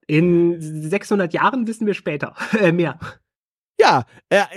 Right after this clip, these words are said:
Speaker 2: ist dir denn schon aufgefallen, welches Konzept ich, äh, tatsächlich hatte in den ersten drei Monaten?
Speaker 1: Ich überlege gerade, es ging um, äh, Öl, um Abschiebungen und, äh, die U N, aber nee.
Speaker 2: Äh, es, es ging um Einigung.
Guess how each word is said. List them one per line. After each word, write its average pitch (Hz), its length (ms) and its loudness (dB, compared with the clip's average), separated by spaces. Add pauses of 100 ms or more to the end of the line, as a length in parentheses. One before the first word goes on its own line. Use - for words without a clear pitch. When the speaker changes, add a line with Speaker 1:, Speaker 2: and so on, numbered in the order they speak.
(180)
Speaker 2:
ist 247 120 -4
dir 277 80 4
denn 269 120 6
schon 247 140 4
aufgefallen, 233 480 2
welches 220 240 0
Konzept 226 540 0
ich, - 400 -4
äh, 143 160 4
tatsächlich 139 480 0
hatte 131 140 0
in 127 80 2
den 123 100 2
ersten - 240 -2
drei 120 160 0
Monaten? 120 420 2
Speaker 1:
Ich 131 100 -8
überlege 180 400 0
gerade, 143 240 -4
es 143 120 -8
ging 165 260 0
um, 143 420 -4
äh, 139 180 0
Öl, 185 360 2
um 160 140 0
Abschiebungen 180 720 -2
und, 160 500 0
äh, 147 360 -4
die 143 180 0
U 143 140 0
N, 131 420 0
aber 131 500 -6 (760)
nee. 147 340 0 (2000)
Speaker 2:
Äh, 208 160 0
es, 233 160 0
es - 160 -10
ging 294 160 0
um 226 100 2
Einigung. 165 880 0